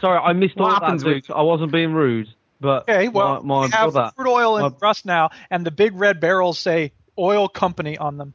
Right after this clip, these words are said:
Speaker 3: I thought that was a great way of introducing it.
Speaker 2: There you
Speaker 1: Yeah.
Speaker 2: go.
Speaker 1: Couldn't even be bothered to make it. My brother, at the moment, is currently raiding all my video games to see that he can get a twenty-four hour Xbox Live code.
Speaker 3: <gasps> Oh, yeah.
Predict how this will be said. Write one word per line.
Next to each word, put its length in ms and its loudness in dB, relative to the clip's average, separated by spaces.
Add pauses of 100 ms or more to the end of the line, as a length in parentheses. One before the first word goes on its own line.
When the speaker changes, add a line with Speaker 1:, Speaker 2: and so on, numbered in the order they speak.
(220)
Speaker 3:
I 60 -2
thought 160 0
that 100 6
was 120 0
a 40 -2
great 180 -4
way 180 -10
of 100 -6
introducing 420 -2
it. 100 -10 (1000)
Speaker 2:
There 320 -4
you 80 0
Speaker 1:
Yeah. 200 4
Speaker 2:
go. 40 -8 (640)
Speaker 1:
Couldn't 220 -2
even 220 -2
be 80 -2
bothered 340 0
to 60 -6
make 220 -2
it. 100 -4 (120)
My 140 2
brother, 500 2 (140)
at 120 -2
the 60 0
moment, 320 2
is 180 -6
currently 480 0
raiding 640 2 (380)
all 200 2
my 360 2 (120)
video 480 0
games 400 0
to 160 -6
see 180 0
that 120 0
he 60 0
can 200 -2
get 240 2 (240)
a 80 -4
twenty-four 520 2
hour 200 4 (120)
Xbox 300 -8
Live 280 0
code. 420 0
Speaker 3:
<gasps> 60 -20
Oh, 520 0 (260)
yeah. 140 2